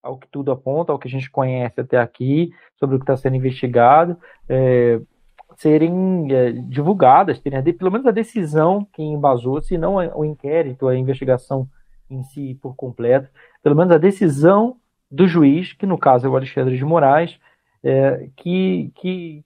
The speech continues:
que revela um pouco do embasamento das justificativas. Geralmente a operação é concluída, ela é divulgada, justamente pra o escrutínio público da sociedade como um todo.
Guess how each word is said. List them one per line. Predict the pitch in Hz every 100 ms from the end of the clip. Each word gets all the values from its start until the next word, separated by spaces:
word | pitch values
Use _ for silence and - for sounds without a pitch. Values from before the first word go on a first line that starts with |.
| _
que | 180
revela | 208 160 190 220
um | 151
pouco | 131 175 190
do | 170 170 202
embasamento | 185 190 202 160 147
das | 151 151
justificativas. | 165 156 - 175 180 175 - 147 180 185 - _ -
Geralmente | 143 156 156 185 - 160 - - -
a | -
operação | 135 147 143 - 175
é |
concluída, | - 143 131 127 147 220 254 269 _ _ _ _
ela | 156 135 147 147 160 - _ _ _
é | 143 147 156 -
divulgada, | 139 143 147 160 131 120 107 101 104 - _ _
justamente | - 131 143 147 160 143 165
pra | 190 190 208 226 226 -
o |
escrutínio | 190 - 190 - 220 262
público | 214 202 123 - 127
da | 127 139
sociedade | 139 151 180 147 139 143
como | - 175 214
um |
todo. | - 131 113